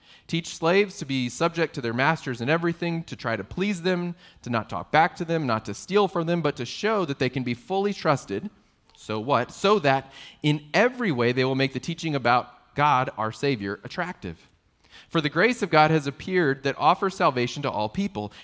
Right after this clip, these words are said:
and it teaches us to say no to ungodliness and worldly passions, to live self-controlled,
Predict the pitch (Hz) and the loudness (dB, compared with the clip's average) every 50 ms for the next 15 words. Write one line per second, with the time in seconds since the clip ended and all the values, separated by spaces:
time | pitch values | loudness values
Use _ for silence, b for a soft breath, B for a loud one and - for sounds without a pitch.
0 | B 151 160 170 165 - 220 208 214 175 175 180 180 180 165 - 170 156 147 139 | B -2 -2 0 0 0 -2 -2 -2 0 -2 -2 -2 -2 -2 2 2 2 4 2
1 | 139 147 151 180 202 208 170 185 196 185 - 135 135 139 143 147 147 147 156 - | 2 2 4 4 4 4 4 2 2 2 2 2 2 2 2 2 0 0 0 -2
2 | - 151 131 123 123 127 123 151 147 - 123 107 107 107 - 101 98 - - 135 | -2 -6 -4 -2 -2 0 0 -2 -2 -2 0 -2 -2 -2 -4 -8 -10 -10 -8 -6
3 | 120 117 101 - - 135 123 - - 110 104 - - 175 185 196 196 190 185 175 | -6 -6 -6 -4 -2 -2 -2 -2 -4 -8 -10 -8 -4 -2 0 2 2 2 2 0